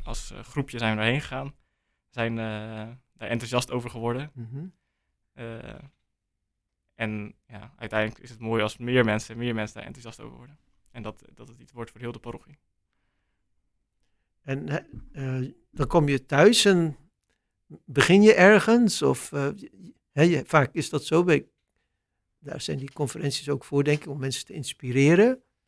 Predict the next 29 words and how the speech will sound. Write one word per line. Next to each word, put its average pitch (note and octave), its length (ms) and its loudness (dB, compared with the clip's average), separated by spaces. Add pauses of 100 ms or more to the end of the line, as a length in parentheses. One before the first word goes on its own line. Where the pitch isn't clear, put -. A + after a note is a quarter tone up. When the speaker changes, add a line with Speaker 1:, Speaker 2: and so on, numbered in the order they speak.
(500)
Speaker 1:
Ja. A#2+ 120 -6
Speaker 2:
En C#3+ 140 -6
hebben D#3 200 4
jullie E3 180 8
al D#3 160 6
iets F3 180 -4
gedaan D3+ 360 4
met G3+ 160 4
die F#3 160 -2
inspiratie F3+ 1120 -4
hier F3+ 160 -4
in F3+ 140 -2
Delft? G3+ 600 -2 (300)
Speaker 1:
Ja, A2+ 200 -2
dus A2+ 200 -8
we B2 60 -10
waren A#2+ 260 10
met A#2 100 -6
een A#2+ 60 -14
groepje, C#3 400 -10 (280)
uit B2 180 -2
mijn B2 120 0
hoofd C#3 140 4
waren, A#2+ 500 -6
waren A#2+ 140 -14
we A#2+ 60 -12
met A2+ 100 -12
z'n A#2 80 -16
zevenen, D#3 600 -6